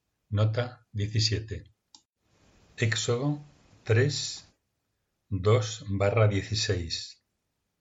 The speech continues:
Ver también Éxodo seis,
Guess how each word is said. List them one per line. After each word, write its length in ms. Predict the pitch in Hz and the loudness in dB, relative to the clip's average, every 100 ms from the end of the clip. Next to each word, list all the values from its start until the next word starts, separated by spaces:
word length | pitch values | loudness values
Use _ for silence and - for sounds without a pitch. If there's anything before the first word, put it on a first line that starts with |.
| - | -6
Ver 260 | 101 101 | 0 0
también 800 | - 101 104 131 135 160 175 - _ _ _ _ _ | 2 2 4 2 2 -2 -4 -14 _ _ _ _ _
Éxodo 520 | - 110 - 117 113 110 | 2 2 2 2 2 4
seis, 760 | - 131 143 156 - - _ | 2 2 0 -2 -6 -10 _